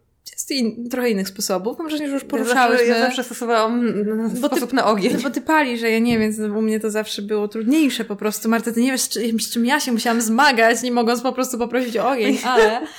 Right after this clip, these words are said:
Speaker 1: a chodzi mi o to, że też, no, udzielałyśmy porad, jak być kobietą i wyrywać facetów w ostatnich podcastach, tak?
Speaker 2: A, tak.
Speaker 1: Więc, y, to też można robić.
Speaker 2: Mm.
Speaker 1: Mm, kontynuujmy.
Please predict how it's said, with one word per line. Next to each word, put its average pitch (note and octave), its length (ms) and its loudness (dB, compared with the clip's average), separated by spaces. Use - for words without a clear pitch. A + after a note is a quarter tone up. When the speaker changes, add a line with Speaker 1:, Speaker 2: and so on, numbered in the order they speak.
Speaker 1:
a A3 360 4
chodzi B3+ 160 -2
mi C4+ 140 0
o B3+ 100 0
to, C4+ 100 -2
że C4 120 -4
też, C4 240 -4
no, B3+ 100 -2
udzielałyśmy C4+ 680 0
porad, F#3+ 360 -2
jak G3 200 -4
być F#3+ 200 -4
kobietą G3 380 -2
i G3 200 -4
wyrywać F#3+ 380 -4
facetów - 440 -6
w - 40 -18
ostatnich - 440 -8
podcastach, - 520 -12
tak? C4 160 -6
Speaker 2:
A, F#3+ 180 -4
tak. F#3+ 260 -6
Speaker 1:
Więc, G#3+ 320 -4
y, A3 120 -2
to A#3 140 -6
też A3 260 -6
można G3+ 260 -2
robić. E3+ 240 -6
Speaker 2:
Mm. G#3 220 0
Speaker 1:
Mm, A#3+ 240 0
kontynuujmy. A3 680 -2